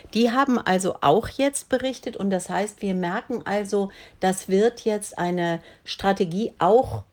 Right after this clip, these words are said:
inzwischen der Mainstream-Medien. Ich meine, wir warnen schon lange davor, aber wenn die Mainstream-Medien anfangen, dann könnte es allerdings sein, dass das dann auch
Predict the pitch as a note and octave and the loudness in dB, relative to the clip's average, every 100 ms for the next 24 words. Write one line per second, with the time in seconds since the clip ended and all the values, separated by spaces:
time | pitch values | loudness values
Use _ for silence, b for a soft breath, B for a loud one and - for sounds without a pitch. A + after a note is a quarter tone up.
0 | _ A3 G#3+ - A3+ - G3 F3+ E3 D#3 | _ -2 -2 2 2 2 0 2 4 4
1 | G#3 G#3+ - B3 A#3 A#3 A#3+ A#3+ A3+ G3+ | 4 0 -2 0 2 2 0 0 -2 -2
2 | E3+ F3 F3+ E3+ D#3+ G3+ A3+ G3 - F3+ | -2 0 0 0 0 0 0 -2 -2 -2
3 | E3 D#3+ G#3 A3+ A3 A3 - A3+ A#3 B | 0 0 -2 0 -2 -2 2 2 2 B
4 | B B - F#3 F#3+ G3 F#3+ F#3 F3+ B3+ | B B 0 2 4 4 4 4 2 0
5 | - B3+ A#3 A3+ A3 G3+ G3+ - B3 D4+ | -2 0 2 2 2 -2 -4 0 2 2
6 | - D3+ B2+ C3 G3+ C#4 B B B F3 | 2 -2 0 0 0 -2 B B B 0
7 | G#3 B3+ - B3 B3 - G#3 - G#3+ G#3+ | 0 0 2 2 2 -2 -4 -2 2 2
8 | G3+ G3+ G3+ G3+ G#3 G#3 F#3+ G3+ - - | 0 -4 -2 -2 -2 -2 -2 -4 -6 -14
9 | - E3 _ _ _ F#3+ G3 - G3 F#3+ | -16 -16 _ _ _ 2 2 0 0 0
10 | - E3+ G3 | 2 2 2